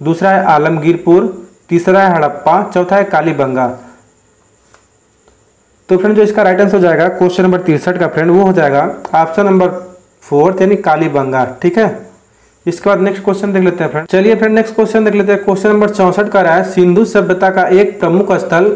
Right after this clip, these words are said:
कालीबंगा के उत्खनन का कार्य किसके नेतृत्व में हुआ? तो friend, आपको बताना, जो सिंधु सभ्यता का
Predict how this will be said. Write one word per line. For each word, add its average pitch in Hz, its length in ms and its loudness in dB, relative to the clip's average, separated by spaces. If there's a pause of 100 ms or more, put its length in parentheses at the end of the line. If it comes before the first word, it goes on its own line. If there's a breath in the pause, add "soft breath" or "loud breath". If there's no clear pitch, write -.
कालीबंगा 170 680 2
के 165 360 -2
उत्खनन 175 500 -2
का 208 140 0 (120)
कार्य 180 260 2
किसके 185 380 -2
नेतृत्व 165 440 0
में 139 120 -4
हुआ? 123 200 2 (560 loud breath)
तो 190 60 0
friend, 208 200 0
आपको 202 260 0
बताना, 190 320 2
जो 190 140 2
सिंधु 180 320 0
सभ्यता 170 400 -2
का 170 140 0